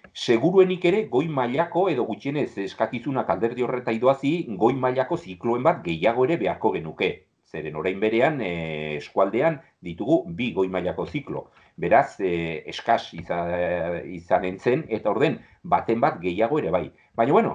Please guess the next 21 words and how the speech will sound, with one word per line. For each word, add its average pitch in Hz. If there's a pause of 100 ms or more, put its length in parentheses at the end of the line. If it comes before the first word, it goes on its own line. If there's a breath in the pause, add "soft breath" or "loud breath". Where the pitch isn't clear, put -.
(140)
ba, 101
agroekologiakoarena, 156
eh, 87 (460)
ja 131
bilduta 147
dago, 165 (300 loud breath)
eta, 160
eh, 107
dugun, 107
eh, 87 (420 loud breath)
ba, 92
proiektu 107
zirriborro 113
edo 101
aurrikuspen 127
horretan 127
baita 123
ere, 160 (340 soft breath)
eh, 82
aurrikusten 98
dire 113